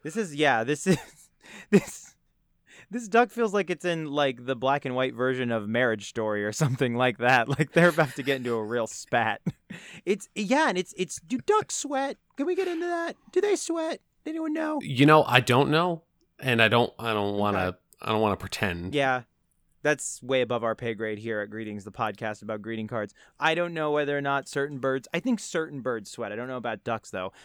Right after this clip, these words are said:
Speaker 1: My thought was just because they're always around water, they don't have a need to, but what the hell do I know?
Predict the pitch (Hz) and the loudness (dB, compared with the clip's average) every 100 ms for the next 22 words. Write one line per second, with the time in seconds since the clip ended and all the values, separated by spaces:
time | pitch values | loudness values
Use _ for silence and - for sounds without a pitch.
0 | - 196 294 269 147 131 131 - 131 117 | -2 -2 2 2 2 -4 -6 -8 -6 -2
1 | 123 127 123 113 113 127 147 113 117 117 | -2 -2 -4 -6 -2 0 0 -2 -4 -4
2 | 104 104 123 127 - 92 92 98 _ 113 | -8 -6 -8 -10 -12 -12 -10 -12 _ -20
3 | - 117 131 120 123 113 110 127 104 98 | -10 -8 -6 -6 -4 -6 -4 -4 -4 -8